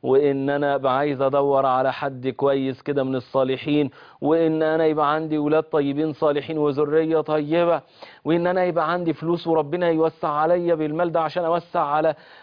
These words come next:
آه، زوجتي وعلى أولادي وعلى أحبابي وأقاربي مثلا، الكلام ده بيأثر على مستواي الإيماني،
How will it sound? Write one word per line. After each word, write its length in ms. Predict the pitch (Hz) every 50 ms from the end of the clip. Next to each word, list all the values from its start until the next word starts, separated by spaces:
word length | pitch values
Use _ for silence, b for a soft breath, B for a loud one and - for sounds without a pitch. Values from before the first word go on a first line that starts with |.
| B -
آه، 240 | 165 165 165 170
زوجتي 460 | 160 139 156 175 165 170 - - 180 175
وعلى 360 | 175 165 165 170 175 175 175
أولادي 600 | 170 165 160 160 165 165 175 180 180 175 160 175
وعلى 400 | 175 170 151 156 160 165 170 156
أحبابي 600 | 147 - - 160 160 165 170 180 180 170 170 170
وأقاربي 560 | 165 160 151 143 - 165 170 170 165 147 160
مثلا، 460 | 160 160 175 175 - 180 165 160 151 139 B B B B B B B B B B B B B B B B B B _ _ -
الكلام 680 | 135 - _ _ - - 156 151 170 202 226 226 208
ده 100 | 180 180
بيأثر 560 | 151 147 156 - 190 202 - - - 180 151
على 220 | 135 139 151 151 147
مستواي 540 | 139 135 - - 151 143 156 180 190 180
الإيماني، 680 | 170 165 165 139 135 143 151 165 185 196 202 214 214 196